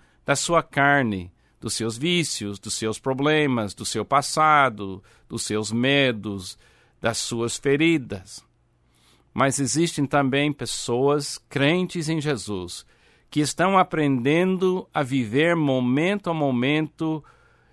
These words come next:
estimulado por Jesus, ouvindo a voz e a vontade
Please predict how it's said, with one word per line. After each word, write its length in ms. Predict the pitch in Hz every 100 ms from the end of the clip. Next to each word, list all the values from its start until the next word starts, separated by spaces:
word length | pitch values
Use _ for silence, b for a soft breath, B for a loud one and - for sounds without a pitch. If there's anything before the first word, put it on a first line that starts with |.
| b
estimulado 920 | 110 - 160 160 151 127 131 160 156
por 220 | 151 165
Jesus, 720 | 139 135 123 - 120 110 95 -
ouvindo 880 | - 127 113 113 160 185 180 185 185 -
a 100 | 123
voz 1000 | 110 104 127 147 160 175 170 - - - b b b -
e 120 | 143
a 60 | 120
vontade 1040 | 120 117 - 123 131 156 151 135 151 147